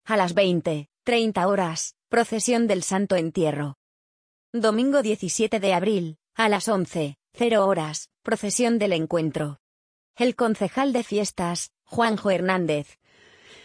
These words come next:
ha querido agradecer tanto a la parroquia Nuestra Señora de las Nieves como a todas las cofradías que forman parte de la Semana Santa de Monforte su trabajo,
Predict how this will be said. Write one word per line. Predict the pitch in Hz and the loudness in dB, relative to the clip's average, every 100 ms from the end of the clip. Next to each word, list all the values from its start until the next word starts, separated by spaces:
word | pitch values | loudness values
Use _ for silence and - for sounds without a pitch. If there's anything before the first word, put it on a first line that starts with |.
| - _ | -20 _
ha | 208 214 | -4 -2
querido | 196 233 240 | 0 0 0
agradecer | 226 196 170 170 202 202 | 0 -2 -2 0 0 0
tanto | 196 208 208 | 0 0 2
a | 180 | 2
la | 175 | 0
parroquia | 165 208 214 226 208 | 0 -2 -2 0 0
Nuestra | 208 - 196 | 0 -2 -4
Señora | - 175 202 214 | -2 0 0 0
de | 190 | 0
las | 175 156 | 0 0
Nieves | 214 208 202 | 0 0 0
como | - 208 175 | 0 0 0
a | 160 | 0
todas | 220 226 | 0 0
las | 208 185 | -2 -4
cofradías | 202 190 170 160 208 196 | -4 -2 -2 0 0 0
que | 190 | -4
forman | - 208 202 180 | -2 0 0 0
parte | 160 190 190 196 | 0 0 2 0
de | 185 | 0
la | 165 | 0
Semana | 175 170 185 185 | -2 0 0 0
Santa | - 214 220 | 0 -2 0
de | 202 180 | 0 0
Monforte | 160 - 202 - | -2 -2 -2 -2
su | 208 185 | -4 -2
trabajo, | 185 170 170 - 147 135 | 0 2 0 -2 -8 -10